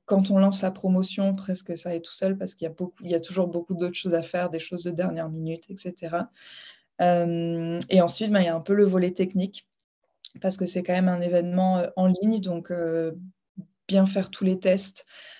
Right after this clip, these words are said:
euh, préparer son branding selon la plateforme qu'on utilise, euh, connecter un peu les outils entre eux, faire des, ces séquences de mails, euh, euh, de rétention aussi, pas seulement de promotion, mais une fois que les inscrits sont,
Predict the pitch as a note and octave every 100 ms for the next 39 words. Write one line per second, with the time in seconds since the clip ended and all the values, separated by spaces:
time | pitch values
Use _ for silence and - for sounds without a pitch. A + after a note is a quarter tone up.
0 | _ - F3 E3+ E3+ E3+ E3+ G3 F#3 F3+
1 | F#3+ F#3+ F3+ F3 F3 E3+ F3 F#3 F3 E3
2 | F3+ F3 F3 F3 F3 - F#3 F#3 F3+ F3
3 | - E3+ F3 F#3+ F#3+ F#3+ E3+ E3 F3 F3+
4 | F3 F3 F#3+ F3+ E3+ F3+ F3+ E3+ F3 F3+
5 | F3+ - F#3 F#3 F#3 - F#3+ F#3 F3+ F3+
6 | F#3 - F#3 F#3 F#3 F#3 E3+ F3+ F3 F3
7 | F3 E3+ E3+ F3+ - - - - - _
8 | F#3 E3+ E3+ F3 F3+ F3+ F#3 - G#3 G3
9 | F#3+ G#3 G3 F#3 F#3 F3+ F3+ F3+ F3 -
10 | F#3 F#3 G#3+ G#3 F3+ E3 F#3 F#3+ F3+ F3+
11 | F3+ - G3+ F#3+ -